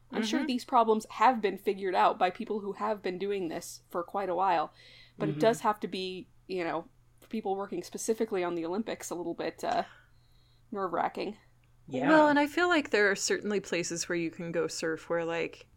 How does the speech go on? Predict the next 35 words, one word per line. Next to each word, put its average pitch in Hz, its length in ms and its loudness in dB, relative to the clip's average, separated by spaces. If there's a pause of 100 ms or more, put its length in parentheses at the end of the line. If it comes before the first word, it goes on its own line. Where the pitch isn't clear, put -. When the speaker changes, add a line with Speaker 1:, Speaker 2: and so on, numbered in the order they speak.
(300)
Speaker 2:
it's 220 200 2
very 180 440 0
predictable 170 720 -4
that 170 200 -2
you 175 300 -4
will 165 280 0
have 156 520 -2
good 165 280 -4
waves 165 640 -2
Speaker 1:
Mm-hmm. 165 100 -10 (140)
Speaker 2:
for, 196 380 4
you 190 220 -2
know, 160 200 -2
X - 380 -2 (120)
number 175 400 -2
of 165 160 -4
weeks 170 380 -4
per 175 320 -2
year. 165 640 -6
Speaker 1:
Yes. 185 240 -6
Speaker 2:
I 220 120 12
don't 226 140 8
know 214 160 6
if 196 120 0
Japan 185 440 0
is 175 160 -2
one 180 160 -4
of 214 140 -8
those, - 460 -8
Speaker 1:
Um, 233 140 2
Speaker 2:
you - 120 -2
Speaker 1:
so 294 100 4
Speaker 2:
know? 269 60 0
Speaker 1:
this, 320 260 0
this 277 400 -6